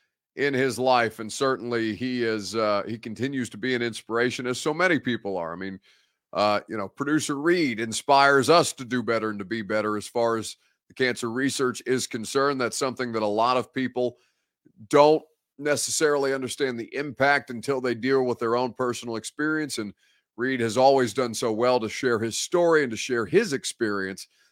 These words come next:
that allows people to have that kind of interpersonal connection. John Mechie as well, and so many others who have dealt with this. David Quessenberry a couple of years ago, being on the Titans roster, now currently with the Buffalo Bills. It is, uh,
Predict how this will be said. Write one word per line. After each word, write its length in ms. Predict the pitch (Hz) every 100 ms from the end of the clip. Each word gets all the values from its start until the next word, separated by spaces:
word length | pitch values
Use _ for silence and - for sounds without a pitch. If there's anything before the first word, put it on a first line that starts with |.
| _ _
that 40 | 107
allows 360 | 110 110 104
people 320 | - 113 104
to 80 | 98
have 260 | 92 131 110
that 160 | 107
kind 220 | - 107 101
of 100 | -
interpersonal 600 | 110 107 - 101 - 95
connection. 400 | - 92 - 90
John 220 | 101 113
Mechie 320 | 113 117 - 104
as 140 | 98
well, 340 | 117 131 131 - _ _ -
and 120 | 107
so 160 | - 135
many 220 | 123 117
others 260 | 113 107 -
who 100 | 104
have 100 | 87
dealt 180 | 110 90
with 100 | 92
this. 140 | 87
David 240 | 110 101 -
Quessenberry 640 | - 143 - 120 110 104
a 20 | 95
couple 260 | 104 98
of 80 | 98
years 220 | 92 92
ago, 300 | - 80 73 _ _ _ -
being 160 | 120
on 100 | 117
the 60 | 104
Titans 380 | 127 131 120 107
roster, 360 | 101 98 -
now 140 | 92 101
currently 480 | - 120 101 110 110
with 240 | 113 110 -
the 240 | 113 107 - _ _ _
Buffalo 520 | 110 131 - 123 117
Bills. 520 | 98 131 123 85 73 -
It 80 | 131
is, 300 | 147 147 123
uh, 240 | 139 131